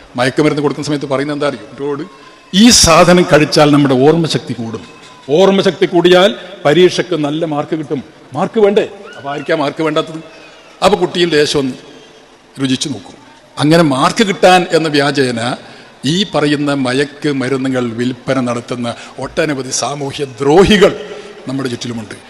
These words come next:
അവർക്ക് ലാഭമുണ്ടാക്കാൻ വേണ്ടി കുടുംബത്തിലെ ഏറ്റവും വിലപിടിച്ച സന്തതിയാണ് അവരില്ലാതെയാക്കുന്നത്. ഞാൻ എൻ്റെ മരുമകൻ്റെ കഥ തന്നെ പറഞ്ഞ് അവസാനിപ്പിക്കാം. മരുമകൻ എന്തായെന്നറിയോ? ഇളയ പറഞ്ഞു, കയ്യും കാലും പിടിച്ച് പ്രിൻസിപ്പാളിൻ്റെ, എന്നിട്ട് പറഞ്ഞു, "ഇനി അവൻ അതിന് നിൽക്കില്ല,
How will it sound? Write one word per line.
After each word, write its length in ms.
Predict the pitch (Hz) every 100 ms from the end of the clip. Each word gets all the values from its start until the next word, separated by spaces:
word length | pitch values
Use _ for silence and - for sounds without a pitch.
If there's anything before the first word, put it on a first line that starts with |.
| - -
അവർക്ക് 340 | 135 135 147
ലാഭമുണ്ടാക്കാൻ 720 | 139 151 160 156 151 151 151 147
വേണ്ടി 160 | 143
കുടുംബത്തിലെ 560 | 131 139 151 151 156 143 139
ഏറ്റവും 260 | 165 147 135
വിലപിടിച്ച 400 | 143 147 147 143
സന്തതിയാണ് 640 | - 139 147 151 139 139
അവരില്ലാതെയാക്കുന്നത്. 800 | 131 127 127 123 120 113 117 113 - - - 135
ഞാൻ 120 | 131
എൻ്റെ 140 | 139 143
മരുമകൻ്റെ 300 | 135 147 147
കഥ 120 | 143 143
തന്നെ 120 | 147
പറഞ്ഞ് 160 | 135
അവസാനിപ്പിക്കാം. 480 | 127 123 110 - - - - _ _ 127
മരുമകൻ 360 | 127 143 160 156
എന്തായെന്നറിയോ? 500 | 151 160 151 151 151 - - -
ഇളയ 200 | 127 143 151
പറഞ്ഞു, 220 | 147 151 151 -
കയ്യും 260 | 123 147
കാലും 260 | 147 147 151
പിടിച്ച് 240 | 143 139
പ്രിൻസിപ്പാളിൻ്റെ, 560 | 147 139 139 147 139 139 143
എന്നിട്ട് 200 | 139 139 139
പറഞ്ഞു, 160 | 131 131
"ഇനി 80 | 131
അവൻ 180 | 135 139
അതിന് 180 | 131 131 -
നിൽക്കില്ല, 300 | 120 139 151